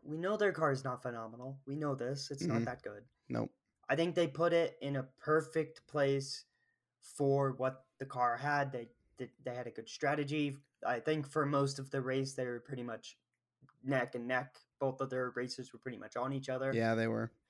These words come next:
Speaker 1: So they could use a lot more strategy than, "I'll defend this person, you push ahead," you know, blah, blah, blah.
Speaker 2: Yep.
Speaker 1: So, yeah, I think, I think they did a perfect job for the situation they were given.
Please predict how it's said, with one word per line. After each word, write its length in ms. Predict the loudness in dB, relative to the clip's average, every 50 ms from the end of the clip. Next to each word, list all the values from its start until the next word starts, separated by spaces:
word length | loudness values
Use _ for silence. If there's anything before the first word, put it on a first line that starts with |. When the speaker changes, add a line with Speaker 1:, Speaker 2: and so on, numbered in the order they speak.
| _ _ _
Speaker 1:
So 140 | -4 -2
they 120 | -2 0 -2
could 140 | -4 -6 -4
use 280 | -4 -6 -6 -6 -8 -4 0
a 60 | 2
lot 220 | 4 6 6 6
more 220 | 4 4 4 4 4
strategy 540 | 2 2 2 2 4 2 0 -2 -4 -4 -4
than, 220 | -4 -6 -6 -2
"I'll 140 | 0 0 0
defend 400 | 2 0 -2 -2 -4 -4 -2 0
this 180 | 0 0 0 2
person, 400 | 0 0 0 0 0 -2 -2 -2
you 120 | -2 -4
push 240 | -6 -8 -8 -8 -6
ahead," 420 | 2 6 8 8 10 8 6 4
you 100 | 2 -2
know, 120 | -4 -4 -2
blah, 160 | 0 0 0
blah, 80 | 0 -2
blah. 240 | 0 2 2 2 2 -2 -8 _ _ _ _ -4
Speaker 2:
Yep. 160 | -2 -2 -2 -4 _ _ _
Speaker 1:
So, 200 | -8 -6 -4 -2
yeah, 160 | -2 -2 -4 -6 -4 -2
I 120 | 0 2
think, 300 | 2 2 2 2 0 -2 -6 -12 _ _ _ _ _ 2
I 80 | 4
think 180 | 6 6 4 4
they 120 | 4 4
did 160 | 4 4 2 2
a 40 |
perfect 380 | 2 0 -2 0 0 -2 -2 0
job 300 | 2 4 4 4 2 0
for 80 | -2 -2
the 120 | -2 -2
situation 640 | -4 -4 -4 -4 -4 -2 0 0 0 0 -2 -4 -6 -6
they 100 | -6 -6
were 120 | -6 -6
given. 360 | -6 -6 -6 -4 -4 -6 -6